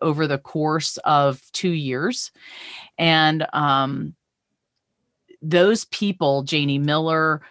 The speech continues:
Nora Whalen, you know, Bob Miller as well, Cindy Boyd, um,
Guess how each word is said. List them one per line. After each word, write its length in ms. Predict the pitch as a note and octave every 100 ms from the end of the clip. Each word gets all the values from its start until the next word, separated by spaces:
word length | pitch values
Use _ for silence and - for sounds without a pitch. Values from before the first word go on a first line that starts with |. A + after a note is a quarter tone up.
| _ D3+
Nora 400 | D3 C#3+ C3 C3
Whalen, 840 | D3 D3 D#3 D#3 D#3 D#3 D3 C#3+ _ -
you 100 | D3+
know, 80 | C#3
Bob 340 | C#3+ D3 D3+
Miller 360 | D3+ C#3+ C#3+ C3+
as 180 | C3
well, 500 | D#3 D#3 D3+ D3+ C#3+ - - _
Cindy 600 | - F3 D#3 D3 C#3 C#3
Boyd, 560 | E3+ F#3 E3+ E3+ E3 D3+ _ _ -
um, 640 | C#3+ C3 B2+ C3 C3 A#2+